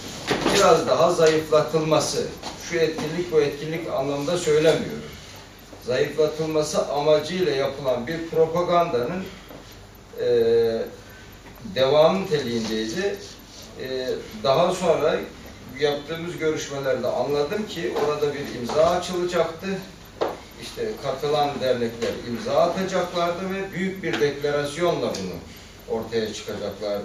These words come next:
çıkacaklardı. E, yirmi bir Mayıs'ın arefesinde böyle bir şeye teşebbüs edilmesi ve bizim de ona seyirci kalmamız belki benim tepkimi biraz yüksek sesle verdim ama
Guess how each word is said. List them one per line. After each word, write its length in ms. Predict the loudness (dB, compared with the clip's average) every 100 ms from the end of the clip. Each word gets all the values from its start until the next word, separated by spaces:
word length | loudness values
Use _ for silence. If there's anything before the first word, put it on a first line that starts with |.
| -8
çıkacaklardı. 880 | -14 -10 -8 -8 -6 -6 -6 -6 -6
E, 60 | -4
yirmi 320 | -2 -2 -4
bir 120 | -6
Mayıs'ın 460 | -2 -2 -2 -6 -4
arefesinde 840 | -2 0 0 -2 -2 -4 -2 0
böyle 320 | 0 0 -4
bir 100 | -6
şeye 280 | -6 -6 -6
teşebbüs 580 | -8 -6 -6 -6 -8 -6
edilmesi 580 | -6 -6 -6 -6 -6 -8 -10 -14 -20 -20 -20 -12 -6
ve 140 | -6
bizim 300 | -4 -6 -2
de 40 | 0
ona 260 | 0 -2
seyirci 520 | -2 -2 -2 -2 -4
kalmamız 600 | -2 -2 -2 -4 -4 -8 -10 -18 -12 0
belki 340 | 2 2 0
benim 240 | 0 0 -2
tepkimi 480 | -2 -2 -4 -10 -6
biraz 300 | -2 -2 -2
yüksek 360 | -6 -4 -4 -2
sesle 400 | -4 -4 -4 -2
verdim 360 | -2 -4 -4
ama 280 | 0 0 0